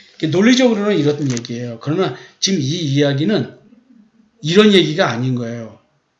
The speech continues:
아모리 족속의 죄악, 가나안 땅을 주지 못한 것,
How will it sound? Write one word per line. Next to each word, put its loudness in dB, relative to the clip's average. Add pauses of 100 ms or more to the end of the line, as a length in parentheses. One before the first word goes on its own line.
(120)
아모리 0
족속의 0
죄악, -2
가나안 0
땅을 -2
주지 -6
못한 -2
것, -6